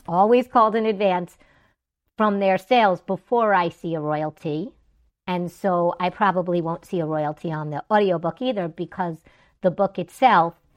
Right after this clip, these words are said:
has just fallen into an abyss. I keep using that word 'cause that's really with Kerouac, what it felt like. I will say, if you're an audiobook listener like I am, I do love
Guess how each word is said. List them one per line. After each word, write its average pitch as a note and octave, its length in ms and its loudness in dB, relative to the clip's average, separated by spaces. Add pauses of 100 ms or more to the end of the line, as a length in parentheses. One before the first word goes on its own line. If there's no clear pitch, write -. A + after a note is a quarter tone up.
(180)
has E3+ 400 -2
just - 480 -4 (160)
fallen D3 440 -2
into D#3 600 -4
an D#3+ 140 -6
abyss. C#3+ 400 -4
I D3 120 -4
keep - 260 -10
using D#3 280 -4
that C#3+ 160 -6
word D3+ 220 -4
'cause E3 120 -6
that's D#3+ 240 -2
really D#3+ 340 -2
with C#3 200 -6
Kerouac, D3 640 -4 (560)
what F3 360 2
it E3+ 200 -10
felt F3+ 240 4
like. - 280 -10 (460)
I F3 80 0
will A3 240 2 (120)
say, F3 320 -2
if E3+ 160 -4
you're E3 160 -6
an D#3 160 -8
audiobook E3 600 -4
listener D#3+ 400 -8
like D3+ 340 -4
I F3 180 -4
am, G#3 420 -4 (300)
I F3+ 100 -2
do G3 220 -2
love F3+ 720 0